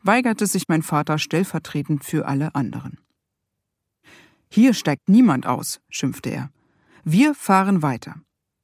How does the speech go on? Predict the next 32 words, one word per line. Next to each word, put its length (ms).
Dann 140
redete 360
er 140
so 200
lange 280
auf 140
den 140
Fahrer 380
ein, 300
bis 160
der 160
irgendwann 440
einsah, 500
dass 200
es 100
keinen 300
Zweck 360
hatte 200
zu 140
diskutieren. 720
In 100
diesem 260
Moment 400
war 120
ich 160
unheimlich 580
froh 320
über 240
die 200
Sturheit 560
meines 280
Vaters, 540